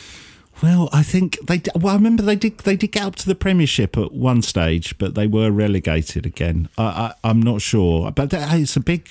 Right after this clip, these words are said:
it's a big city, and you would think they would be a Premiership team. I would imagine their, uh,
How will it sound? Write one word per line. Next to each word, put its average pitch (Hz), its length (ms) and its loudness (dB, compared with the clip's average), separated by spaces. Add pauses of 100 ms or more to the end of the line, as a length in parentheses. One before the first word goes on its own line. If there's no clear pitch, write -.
it's - 220 -2
a 127 60 0
big 156 240 -2
city, 120 760 -2
and 113 300 0
you 117 220 -2
would 113 180 -2
think - 340 -4
they 107 160 0
would 123 320 -2
be 92 280 -2
a - 60 -8
Premiership 85 600 -4
team. 87 340 -2 (480)
I 139 80 2
would 143 240 4
imagine 135 540 2
their, 104 420 2
uh, 92 380 0